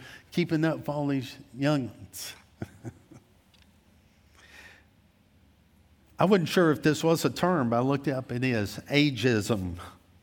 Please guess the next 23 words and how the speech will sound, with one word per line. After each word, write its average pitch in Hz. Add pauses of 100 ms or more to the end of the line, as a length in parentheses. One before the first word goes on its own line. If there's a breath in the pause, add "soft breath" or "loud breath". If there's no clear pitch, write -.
(760 loud breath)
It's 120
prejudice 165
or 123
discrimination 143
against 135
a 127
person 143
based 135
on 127
their 127
age. 135 (760 loud breath)
Just 180
as 151
racism 170
and 117
sexism 160
is 120
detrimental 147
to 151
the 120
body 139
of 117
Christ, 147